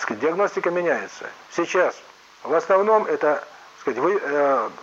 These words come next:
я вас подключаю ко мне. Вы уже подключены с момента записи. Вы заходите на индивидуальный прием,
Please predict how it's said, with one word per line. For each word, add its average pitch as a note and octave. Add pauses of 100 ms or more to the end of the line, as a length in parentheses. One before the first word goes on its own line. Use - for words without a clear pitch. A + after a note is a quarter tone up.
(100)
я E3
вас F3+
подключаю E3
ко D3+
мне. A#2+ (380)
Вы D#3+
уже F3
подключены E3+
с -
момента D#3
записи. - (400)
Вы E3+
заходите G3+
на F3+
индивидуальный E3+
прием, F#3